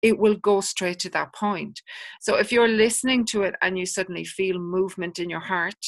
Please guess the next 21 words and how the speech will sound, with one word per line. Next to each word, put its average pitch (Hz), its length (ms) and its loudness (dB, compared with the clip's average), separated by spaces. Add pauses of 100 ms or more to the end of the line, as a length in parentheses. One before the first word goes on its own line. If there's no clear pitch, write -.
(200)
or 180 240 2
some 196 260 -6
people 196 280 -8
will 175 140 -6
feel 185 340 -4
a 170 80 -6 (160)
buzz 165 400 -2
in 185 160 -6
their 170 260 0 (160)
third 170 240 0
eye 170 380 -2
or 175 160 0
in 175 160 -6
their 165 180 -6
jaw, 165 480 -2 (540)
then 208 260 2 (180)
the 220 100 2
codes 240 600 0
are 233 80 0
going 196 340 -4
in 180 180 -4